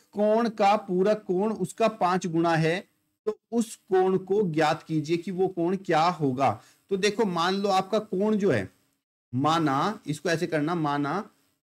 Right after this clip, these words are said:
कोण बराबर आपका एक्स डिग्री है और उसका जो पूरक कोण होगा, उसका जो पूरक कोण है वो इसका पांच गुना है। मतलब अगर कोण आपका एक्स है तो इसका जो पूरक कोण है वो आपका पांच एक्स होगा, क्योंकि पांच गुना है।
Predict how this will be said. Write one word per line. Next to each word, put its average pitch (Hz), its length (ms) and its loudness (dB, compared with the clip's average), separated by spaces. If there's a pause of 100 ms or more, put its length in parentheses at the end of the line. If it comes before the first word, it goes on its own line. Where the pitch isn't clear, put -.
(100)
कोण 185 340 2 (400)
बराबर 151 500 -2
आपका 135 500 -4 (180)
एक्स 165 280 -4
डिग्री 120 380 -2
है 139 340 -2 (380)
और 196 140 0
उसका 202 400 -4
जो 226 140 0
पूरक 220 420 0
कोण 208 260 0
होगा, 135 400 0
उसका 185 340 -6
जो 190 240 0 (480)
पूरक 226 400 0
कोण 190 340 2
है 185 160 2
वो 208 200 0
इसका 196 320 -2 (100)
पांच 196 380 0
गुना 165 260 0
है। 170 260 2 (260)
मतलब 202 340 2
अगर 214 240 2
कोण 214 280 2
आपका 202 300 0
एक्स 160 300 -2
है 190 220 2 (320)
तो 220 80 2
इसका 202 280 -2
जो 233 140 2
पूरक 233 320 0
कोण 202 260 0
है 131 140 -2
वो 139 180 -4
आपका 180 280 0
पांच 202 560 -2
एक्स 190 340 -4
होगा, 156 400 2
क्योंकि 165 280 -2
पांच 175 360 -2
गुना 131 240 -2
है। 117 200 -4